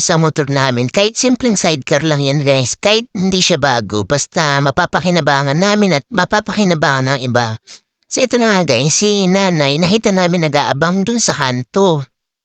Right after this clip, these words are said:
So, pinanikan namin. Tinanong ko siya kung pupunta rin ba siya ng bayan. Sabi niya, oo daw.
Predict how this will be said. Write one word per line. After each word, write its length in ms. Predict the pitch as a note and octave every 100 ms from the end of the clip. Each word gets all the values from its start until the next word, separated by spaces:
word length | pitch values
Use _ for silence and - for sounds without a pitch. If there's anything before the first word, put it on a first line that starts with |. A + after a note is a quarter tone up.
| _ -
So, 480 | - E3 D3+ D#3 C#3 A2
pinanikan 560 | A#3+ B3 A3 G#3+ F3
namin. 480 | D3+ C3+ C3+ D#3+ D#3 D3 - -
Tinanong 400 | D4 D#4+ A#3 A#3
ko 80 |
siya 240 | F#3+ E3+ D3
kung 240 | C#3 C#3
pupunta 400 | F3 E3+ G#3 F#3+
rin 160 | F3+ F3+
ba 80 | F#3+
siya 240 | E3+ D#3+
ng 80 | D#3
bayan. 560 | B2+ G#2+ A#2+ B2+ B2
Sabi 320 | - D#3 D#3+ F3
niya, 160 | D#3
oo 240 | C3 A2+ A#2+
daw. 400 | B2+ B2+ A2+